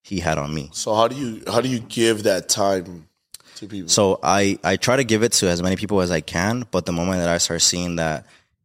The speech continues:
Speaker 1: they're not doing anything with it, I detach,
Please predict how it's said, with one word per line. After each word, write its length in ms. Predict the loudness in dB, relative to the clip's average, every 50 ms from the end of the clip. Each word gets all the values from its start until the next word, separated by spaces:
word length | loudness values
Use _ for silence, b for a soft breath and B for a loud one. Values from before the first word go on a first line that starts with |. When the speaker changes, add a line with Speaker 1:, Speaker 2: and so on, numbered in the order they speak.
| _ _ _ _ _
Speaker 1:
they're 160 | 0 0 2
not 180 | 2 0 0
doing 260 | 0 0 0 0 0 0
anything 360 | 0 0 0 -2 -2 -2 0
with 160 | 0 2 2
it, 160 | 2 2 2 0
I 100 | -2 -2
detach, 640 | -4 -6 -8 -6 -6 -6 -6 -4 -6 -8 -8 -8